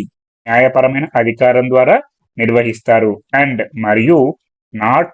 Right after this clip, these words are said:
by the Ministry of Railways, రైల్వే మంత్రిత్వ శాఖ ద్వారా కాదు. కానీ ఇక్కడ విమాన ప్రమాదాలలో ఈ ఎంఓసీఏ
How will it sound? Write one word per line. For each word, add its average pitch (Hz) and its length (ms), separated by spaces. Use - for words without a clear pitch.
by 151 160
the 151 120
Ministry 120 480
of 208 60
Railways, 110 540
రైల్వే 131 420
మంత్రిత్వ 135 600
శాఖ 127 180
ద్వారా 131 240
కాదు. 113 320
కానీ 120 220
ఇక్కడ 123 220
విమాన 123 300
ప్రమాదాలలో 131 640
ఈ - 20
ఎంఓసీఏ 139 680